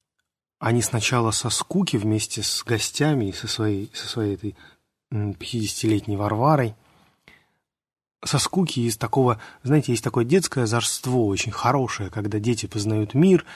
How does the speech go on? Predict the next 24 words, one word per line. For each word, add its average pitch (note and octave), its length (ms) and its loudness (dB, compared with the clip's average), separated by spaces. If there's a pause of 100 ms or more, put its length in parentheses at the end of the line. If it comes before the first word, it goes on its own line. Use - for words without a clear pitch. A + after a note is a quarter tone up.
(120)
все - 160 -4
время A2+ 180 4
что-нибудь G2+ 460 -8
разбирают, A2+ 720 2
ломают. A2+ 680 0 (720)
А A2+ 100 -2
есть B2+ 120 -2
такое G#2+ 240 -6
глухое, G#2+ 1000 2 (640)
пьяное, G#2+ 840 2 (1700)
взрослое A2 920 2 (640)
озорство A#2 720 0
от G#2+ 120 -2
отчаяния, F#2+ 800 0
не F#2+ 120 -6
от F#2+ 140 -10
познания A2+ 500 2
мира, F#2+ 260 -4
а F#2 40 -10
от G2 100 -8
отчаяния. G2+ 580 0
Так - 180 -10
вот A2 160 -4
там, G#2+ 200 0